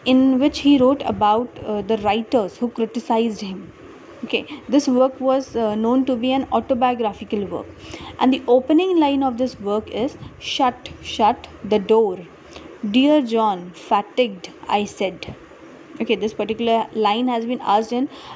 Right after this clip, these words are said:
uh, many a times in the net exams. So you should know the line that is, "Shut, shut the door. Dear John, fatigued," I said. Coming to his next work, that is an essay on man.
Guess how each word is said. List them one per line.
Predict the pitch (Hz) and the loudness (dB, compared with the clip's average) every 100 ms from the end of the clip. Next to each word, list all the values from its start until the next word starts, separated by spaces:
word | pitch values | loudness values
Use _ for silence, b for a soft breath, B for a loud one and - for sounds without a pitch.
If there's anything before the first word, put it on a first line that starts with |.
| - | -6
uh, | |
many | 208 214 254 330 | -2 4 6 6
a | 294 | 6
times | 277 277 269 | 2 0 -2
in | 247 | -2
the | 262 | 0
net | 233 214 | -2 -2
exams. | 208 165 170 - - - - - - - - - - - - | -6 -6 -10 -10 -16 -20 -20 -20 -20 -20 -20 -18 -18 -18 -4
So | 220 | -2
you | |
should | 214 233 | 0 2
know | 233 | 4
the | 240 269 269 - 220 | 4 2 0 2 2
line | 208 254 | 2 2
that | 233 214 | 0 0
is, | 302 - B B - | -4 -4 B B -10
"Shut, | - 240 269 - - - | -2 0 0 -2 -18 -12
shut | - 277 269 226 | -2 2 2 0
the | 233 | -6
door. | 202 185 208 247 B B - 214 | -4 -4 -4 -8 B B -2 4
Dear | 262 277 220 | 4 4 2
John, | 208 196 254 277 - | -2 0 -2 -6 -4
fatigued," | 220 196 - 254 254 226 - | -2 -2 -2 -4 -4 -8 -2
I | 214 208 | 0 0
said. | - - - - - - - - - - - - - - - B B B - | -6 -14 -14 -18 -18 -20 -20 -20 -18 -18 -16 -16 -16 -18 -20 B B B -2
Coming | 240 277 294 | 2 4 4
to | 320 | 4
his | 285 | 2
next | 247 254 - | 0 -2 -4
work, | 262 277 262 | 0 0 2
that | 240 226 | -2 -2
is | 254 | -2
an | 247 233 220 | -2 -2 -6
essay | 214 262 247 226 | 0 0 2 0
on | 220 | -2
man. | 196 170 | -2 -4